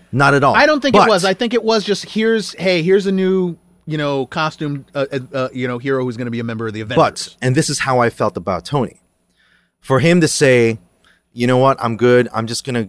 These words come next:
Speaker 1: I'm gonna, I'm gonna take your advice and stay, and, and stay low, low."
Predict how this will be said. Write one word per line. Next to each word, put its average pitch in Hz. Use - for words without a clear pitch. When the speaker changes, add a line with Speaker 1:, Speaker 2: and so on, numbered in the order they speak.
Speaker 1:
I'm 127
gonna, 135
I'm 120
gonna 131
take -
your 127
advice 107
and 98
stay, -
and, 107
and 101
stay 113
low, 101
low." 95